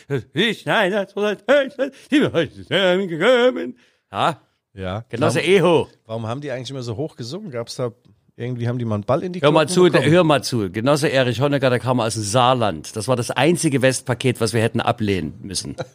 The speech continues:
Speaker 2: <laughs> Aber er sang sehr, sehr schön. Ein paar Oktaven höher als du, Michael. Nee, pass auf, neunzehnhundertvierundsiebzig, vier null Bayern München gegen Atletico Madrid. Und zwar hieß es damals noch Finale im Pokal der Landesmeister, Europapokal der Landesmeister. So.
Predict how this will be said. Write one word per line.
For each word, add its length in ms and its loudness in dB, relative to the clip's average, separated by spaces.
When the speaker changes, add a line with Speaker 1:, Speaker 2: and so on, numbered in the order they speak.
Speaker 2:
<laughs> 1040 -16
Aber 240 -2
er 140 2
sang 280 -4
sehr, 200 -4
sehr 120 -6
schön. 360 -6
Ein 460 -12
paar 180 0
Oktaven 380 -2
höher 160 2
als 140 -4
du, 80 -4
Michael. 240 2
Nee, 180 4
pass 200 2
auf, 200 4
neunzehnhundertvierundsiebzig, 840 -4
vier 280 0
null 360 4
Bayern 360 2
München 320 -4
gegen 220 0
Atletico 380 -2
Madrid. 340 -2
Und 160 -8
zwar 240 0
hieß 140 -6
es 100 -10
damals 300 -4
noch 80 -6
Finale 560 -2
im 300 -4
Pokal 400 4
der 120 4
Landesmeister, 800 0
Europapokal 580 -2
der 80 -2
Landesmeister. 840 -4
So. 260 -6